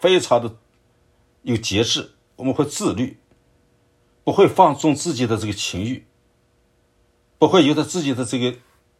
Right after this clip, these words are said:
肉体的情欲来被它牵引，时时刻刻预备建筑，做预备。那么我们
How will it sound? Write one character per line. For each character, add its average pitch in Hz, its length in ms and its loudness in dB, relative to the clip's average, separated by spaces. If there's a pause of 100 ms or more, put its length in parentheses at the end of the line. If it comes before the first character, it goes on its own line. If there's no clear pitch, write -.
(200)
肉 139 240 0
体 123 100 -4
的 95 60 -8
情 - 240 -4
欲 101 260 -6 (240)
来 85 160 -2 (840)
被 101 100 0
它 - 140 -4
牵 - 260 0
引， 85 140 -10 (1500)
时 - 260 0
时 90 320 -4 (220)
刻 104 120 -6
刻 87 200 -10 (100)
预 127 240 -8
备 62 220 -12
建 - 280 -12
筑， - 140 -20 (540)
做 - 140 -10
预 - 160 -18
备。 - 180 -20 (1500)
那 190 160 4
么 185 60 8
我 175 40 8
们 160 220 4